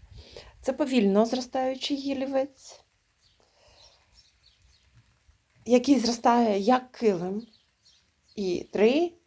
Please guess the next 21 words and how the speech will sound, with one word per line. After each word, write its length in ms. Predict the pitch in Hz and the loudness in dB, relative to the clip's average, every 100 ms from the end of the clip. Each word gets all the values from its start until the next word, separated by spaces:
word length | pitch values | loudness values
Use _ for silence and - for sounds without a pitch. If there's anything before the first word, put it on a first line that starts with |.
| _ - | _ -8
швидко 600 | - 254 240 220 - 190 | -4 2 4 2 0 -8
зростаючі 1040 | 180 185 - 196 220 226 - 254 233 - 202 | -8 -8 -2 0 0 -2 -6 -4 -4 -6 -6
ялівці 720 | 196 190 180 - 180 175 - - | -2 -2 -4 -8 -6 -6 -8 -12
Вілтоні. 540 | 170 165 151 165 160 156 _ | -6 -6 -6 -12 -12 -14 _
Вони 520 | 202 190 202 202 196 - | -10 -2 0 0 -2 -6
отам 540 | 202 175 175 170 170 | -4 0 2 0 -4
біля 180 | 175 175 | -2 -4
паркану, 500 | 170 - 175 170 165 | -4 -8 -4 -6 -6
біля 200 | 160 170 | -8 -8
дороги 400 | 165 156 151 151 | -4 -4 -4 -6
посаджені 720 | - 160 147 147 160 165 165 | -12 -10 -8 -8 -8 -10 -10
в 80 | 165 | -10
мене. 380 | 165 165 160 175 _ _ - - - - - _ | -10 -10 -10 -14 _ _ -20 -20 -20 -20 -20 _
Е, 200 | 165 156 151 | -16 -14 -4
там 140 | 170 | -4
мені 320 | 165 165 160 | -4 -6 -8
потрібно, 460 | 151 160 156 156 156 | -10 -14 -14 -14 -16
щоб 180 | - - | -16 -16
вони 260 | 156 151 147 _ - | -12 -12 -12 _ -14
швидко 420 | - 320 - 247 | -2 -2 -2 -4
запаленили. 760 | 226 220 175 165 165 151 147 | -4 -6 -8 -6 -6 -6 -8